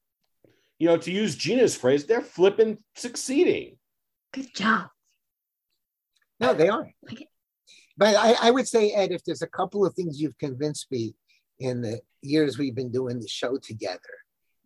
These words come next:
Speaker 3: is that it is intentional and that they don't give a darn. I think that's where you've moved me the most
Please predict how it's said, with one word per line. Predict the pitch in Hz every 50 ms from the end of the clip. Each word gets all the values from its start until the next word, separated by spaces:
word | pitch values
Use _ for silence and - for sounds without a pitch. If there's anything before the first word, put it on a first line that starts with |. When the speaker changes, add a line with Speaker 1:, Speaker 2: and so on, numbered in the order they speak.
| _ -
Speaker 3:
is | 147 139 139 127 -
that | 147 127 135 139 127
it | 127 - _ -
is | 156 156 156 -
intentional | 165 135 120 - - 127 113 104 - - 120 113 107 107 104 98 _ -
and | 120 110
that | 110 110 - -
they | 110 104 98 -
don't | - 104 104 110 110 -
give | - 117 - -
a | 123 - - -
darn. | - - - - - -
I | 127
think | 117 160 147 110
that's | 151 143 127 -
where | - 147
you've | 139 131 127 120 113 120
moved | 139 127 131 127 117 -
me | 127 117
the | 107 117
most | 110 110 123 117 - - - - -